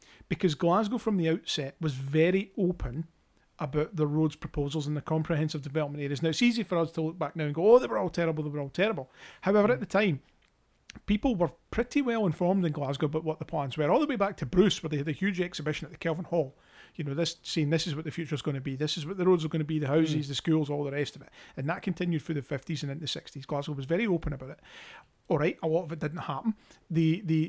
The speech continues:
Speaker 1: they responded to negative feedback. Wholesale demolition of the city centre,
Speaker 2: No,
Speaker 1: scrapped very
Speaker 2: that wasn't
Speaker 1: quickly.
Speaker 2: gonna happen.
Speaker 1: Um,
Speaker 2: Yeah.
Speaker 1: other things, however, satellite housing schemes, new houses, new schools, all that sort of stuff went
Speaker 2: Mm.
Speaker 1: forward. Uh,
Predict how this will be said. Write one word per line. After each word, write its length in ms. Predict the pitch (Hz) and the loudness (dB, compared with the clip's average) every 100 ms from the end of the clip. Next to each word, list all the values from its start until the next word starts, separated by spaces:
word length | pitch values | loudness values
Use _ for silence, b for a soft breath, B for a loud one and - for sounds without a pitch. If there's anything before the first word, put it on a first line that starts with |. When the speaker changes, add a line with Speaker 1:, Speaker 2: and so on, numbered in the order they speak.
| 180 | 0
Speaker 1:
they 160 | 156 | 2
responded 680 | 147 143 - 147 143 185 - _ _ - | 2 0 -2 -2 0 0 -4 _ _ -2
to 100 | 160 | 0
negative 400 | 143 143 - - | 2 0 -4 -6
feedback. 460 | 160 147 202 - b | -2 2 0 -2 b
Wholesale 360 | - 202 190 180 | 2 4 4 2
demolition 480 | 180 185 180 - 175 | 2 2 0 0 -2
of 60 | |
the 60 | 160 | -2
city 220 | 170 170 | -4 -4
centre, 320 | - 196 240 | -2 0 -2
Speaker 2:
No, 580 | - _ _ _ 147 139 | -6 _ _ _ 0 4
Speaker 1:
scrapped 260 | 135 - 151 | 4 2 4
very 200 | 151 143 | 4 4
Speaker 2:
that 60 | |
wasn't 200 | 147 151 | 4 2
Speaker 1:
quickly. 140 | 127 - | 4 2
Speaker 2:
gonna 100 | 127 | 0
happen. 220 | 123 120 - - | -4 -8 -12 -4
Speaker 1:
Um, 40 | 139 | 0
Speaker 2:
Yeah. 140 | 143 B B 165 | 0 B B -2
Speaker 1:
other 180 | 175 | 0
things, 280 | - 180 160 | 2 0 0
however, 400 | 156 151 160 208 - | 0 -2 -2 -6 -6
satellite 440 | - 160 160 151 | -2 -2 0 -2
housing 220 | 147 143 147 | 0 0 0
schemes, 380 | - 160 139 | 0 0 0
new 80 | 143 | 0
houses, 360 | 127 147 139 135 | -2 -2 -2 -6
new 100 | 135 | -6
schools, 340 | - 143 143 b b - | -6 -6 -6 b b -12
all 100 | 127 | -12
that 140 | 143 | -10
sort 140 | - 131 | -12 -12
of 80 | |
stuff 220 | - 127 156 | -14 -14 -12
went 140 | 135 | -6
Speaker 2:
Mm. 40 | |
Speaker 1:
forward. 280 | 135 240 - - B B B - | -2 -2 -4 -14 B B B -2
Uh, 220 | 147 | 0